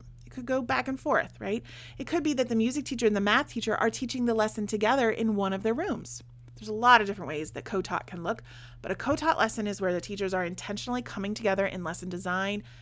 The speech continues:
and implementation. The planning occurs between both teachers, and portions of the lesson can be taught in each content area separately. Remember, you're trying to get that foundational stuff first and then pull it together.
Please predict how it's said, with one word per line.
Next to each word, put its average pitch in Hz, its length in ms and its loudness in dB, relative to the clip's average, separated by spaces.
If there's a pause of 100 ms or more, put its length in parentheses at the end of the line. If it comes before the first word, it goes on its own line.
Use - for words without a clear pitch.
(160)
and 196 100 -6
implementation. 185 840 -6 (680)
The 196 80 -10
planning 220 360 -2
occurs 269 380 2
between 262 260 -2
both 240 160 6
teachers, 220 440 0
and 185 220 -4
portions 220 460 -6
of 269 100 -4
the 269 80 0
lesson 202 360 -2
can 196 120 -8
be 190 120 -6
taught - 340 -4
in 190 80 -6
each 180 240 -10
content 180 420 -8
area 165 240 -6
separately. - 600 -12 (520)
Remember, 214 360 2
you're 170 160 -2
trying 233 200 0
to 262 60 -2
get 269 180 0
that - 200 0
foundational 208 480 2
stuff 202 280 -2
first 214 460 -2
and 190 140 0
then 185 180 -2
pull 220 380 -2
it 226 120 0
together. 190 480 -2